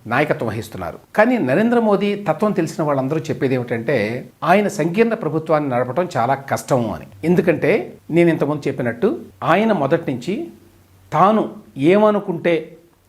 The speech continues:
అదే చేసేటువంటి మనిషి, తనకి ఎదురు లేదు, తానొక తిరుగులేని నాయకుణ్ణి అనుకునేటువంటి వ్యక్తి. ఆ రకంగా ఆయనకు సాగింది కూడా రెండు వేల ఒకటి నుంచి రెండు వేల ఇరవై నాలుగు వరకు. కానీ ఇప్పుడు పరిస్థితులు మారినాయి.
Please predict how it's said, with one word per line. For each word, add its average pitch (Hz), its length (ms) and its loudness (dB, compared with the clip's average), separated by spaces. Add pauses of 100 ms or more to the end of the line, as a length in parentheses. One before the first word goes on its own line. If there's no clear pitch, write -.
(160)
అదే 180 340 2
చేసేటువంటి 123 480 -4
మనిషి, 104 380 -4 (180)
తనకి 185 240 2
ఎదురు 185 260 4
లేదు, 170 480 2 (200)
తానొక 165 340 2
తిరుగులేని 190 760 4
నాయకుణ్ణి 143 720 -2 (180)
అనుకునేటువంటి 139 600 0
వ్యక్తి. - 340 -8 (160)
ఆ 170 140 6
రకంగా 226 340 0
ఆయనకు 226 180 0
సాగింది 202 480 0
కూడా 85 300 -4 (200)
రెండు 139 260 2
వేల 143 600 2
ఒకటి 135 300 -4
నుంచి 143 480 -2 (180)
రెండు 156 260 4
వేల 160 200 6
ఇరవై 127 300 -2
నాలుగు 98 260 -8
వరకు. 104 280 -4 (200)
కానీ 220 180 4
ఇప్పుడు 190 340 0
పరిస్థితులు 147 440 -2
మారినాయి. 98 340 -6